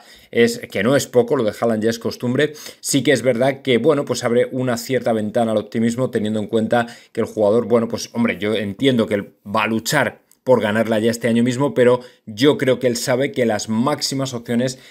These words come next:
las tiene evidentemente cuando fiche por el Real Madrid, que es cuando realmente veremos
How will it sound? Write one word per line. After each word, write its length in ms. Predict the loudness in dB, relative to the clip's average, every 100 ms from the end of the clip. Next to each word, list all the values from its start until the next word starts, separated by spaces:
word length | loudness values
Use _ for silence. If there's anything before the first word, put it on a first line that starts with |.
| -8
las 200 | -6 -2
tiene 160 | 0 2
evidentemente 560 | 2 0 0 2 0
cuando 260 | 2 -2 -2
fiche 300 | -6 -6 -2
por 180 | 0 0
el 100 | 2
Real 180 | 0
Madrid, 340 | 0 2 0 0 -8 -20 _
que 80 |
es 100 | -4
cuando 300 | 2 2 2
realmente 600 | 2 2 2 2 0 0
veremos 440 | 0 2 2 2